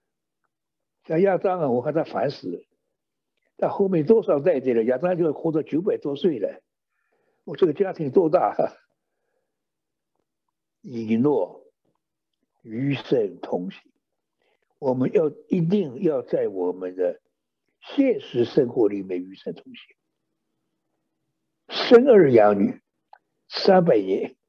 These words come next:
与神同行，非常宝贵。所以《希伯来书》加了句话：“与神同行三百年，神喜悦他，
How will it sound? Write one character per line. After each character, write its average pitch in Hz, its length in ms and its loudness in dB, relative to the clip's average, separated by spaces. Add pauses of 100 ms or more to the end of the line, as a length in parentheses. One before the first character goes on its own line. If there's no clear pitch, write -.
(640)
与 120 200 -8
神 127 220 0
同 98 240 -6
行， - 260 -14
非 165 140 2
常 151 180 2
宝 - 200 -2
贵。 - 260 -4 (1120)
所 151 140 4
以 135 40 0
《希 180 220 2
伯 156 180 2
来 123 160 2
书》 123 240 -2
加 190 200 6
了 151 100 2
句 117 140 0
话 - 320 -6 (2000)
：“与 147 260 2
神 160 180 -2
同 135 220 -6
行 127 200 2
三 180 400 0
百 127 200 0
年， 90 340 -4
神 175 320 0
喜 - 400 -2
悦 170 280 2
他， - 280 -10